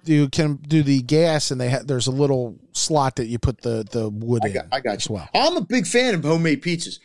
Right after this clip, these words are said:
Speaker 1: Oh.
Speaker 2: I, I get that Don Pepino sauce, um, which I swear by. And what I'll do a lot of times is I'll just use,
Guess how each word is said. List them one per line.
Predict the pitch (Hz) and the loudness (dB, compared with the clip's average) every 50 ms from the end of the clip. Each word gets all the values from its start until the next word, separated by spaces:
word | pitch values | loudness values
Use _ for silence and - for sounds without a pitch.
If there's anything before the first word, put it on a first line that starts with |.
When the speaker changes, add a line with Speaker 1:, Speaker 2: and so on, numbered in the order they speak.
| _ - | _ -6
Speaker 1:
Oh. | 143 131 | -6 -2
Speaker 2:
I, | 131 180 202 - _ _ | -2 -2 -4 -6 _ _
I | 123 151 214 226 | -6 -4 -2 -4
get | 190 160 208 196 - | -4 -4 -6 -4 -2
that | 190 156 - _ | -4 -4 -2 _
Don | 185 180 202 220 190 | -4 -4 -2 -4 -4
Pepino | - 202 165 170 196 196 190 180 165 147 | -6 -8 -10 -6 -4 -2 0 0 0 0
sauce, | 139 - - 143 127 127 131 131 123 - - _ _ _ _ _ _ _ _ _ _ _ | 0 -2 -4 -4 -2 -2 -2 -4 -6 -8 -12 _ _ _ _ _ _ _ _ _ _ _
um, | 143 151 143 139 139 135 135 131 127 - _ _ | 0 0 0 0 0 -2 -4 -6 -8 -10 _ _
which | 143 143 131 - | -8 -8 -4 -4
I | 143 139 131 | -4 -4 -4
swear | 123 - - - - 156 165 175 175 165 | -6 -8 -8 -8 -4 -2 0 0 0 0
by. | 143 139 123 120 123 127 123 123 _ _ _ _ _ _ _ | -2 -2 -4 -4 -4 -6 -8 -12 _ _ _ _ _ _ _
And | 143 127 | -8 -6
what | 127 139 | -2 -2
I'll | 160 180 202 214 | 0 0 0 -2
do | 165 175 180 | -2 -2 -2
a | 165 | 0
lot | 160 160 156 156 151 | 0 0 0 -2 -2
of | 156 | -2
times | - 147 147 147 147 143 - | -4 -4 -2 -2 -4 -6 -8
is | - 143 120 - _ | -10 -10 -12 -12 _
I'll | - 110 151 | -8 -6 -4
just | 147 156 143 - - | -4 -4 -6 -6 -6
use, | 160 151 131 - | -8 -8 -8 -10